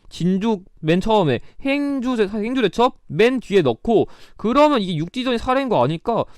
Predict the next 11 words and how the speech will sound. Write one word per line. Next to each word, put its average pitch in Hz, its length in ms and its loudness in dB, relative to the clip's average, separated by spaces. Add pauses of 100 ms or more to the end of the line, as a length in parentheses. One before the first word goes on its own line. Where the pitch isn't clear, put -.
(200)
대충 220 280 0
언제쯤인지 285 500 0
몰라도 185 540 0
여기 185 180 0
사이 349 320 0
넣으면 170 320 0
무조건 269 500 -4
답이 156 340 -2
될 151 140 0
수밖에 202 680 -2
없습니다. 113 680 -2